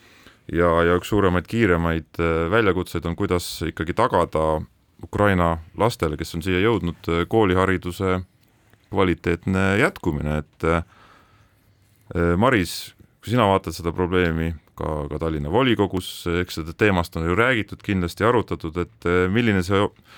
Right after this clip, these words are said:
mõistlik või optimaalne mudel siis on, et kuhu, kuhu need Ukraina lapsed, keda on nüüdseks juba siis üle üheksa tuhande Eestisse jõudnud, et kuhu neid õppima suunata?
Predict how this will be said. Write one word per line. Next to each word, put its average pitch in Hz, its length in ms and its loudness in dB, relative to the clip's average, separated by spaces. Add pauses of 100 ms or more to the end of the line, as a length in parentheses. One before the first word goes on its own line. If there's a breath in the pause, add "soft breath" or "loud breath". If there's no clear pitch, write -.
(160 loud breath)
mõistlik 143 500 0
või 95 140 0
optimaalne 107 500 0
mudel 110 320 0
siis 90 160 -8
on, 113 220 -2
et 73 160 -8
kuhu, 90 320 -4 (640 soft breath)
kuhu 139 280 4
need 90 160 2
Ukraina 92 720 2
lapsed, - 400 0
keda 85 300 -2
on 82 160 -4
nüüdseks 95 380 -6
juba 80 180 -6
siis - 400 -12 (340)
üle 107 160 2
üheksa 101 260 0
tuhande 85 300 -2
Eestisse - 320 -8
jõudnud, 78 400 -6
et - 220 -16
kuhu 95 180 -4
neid 85 100 -4
õppima 90 300 -6
suunata? 90 320 -6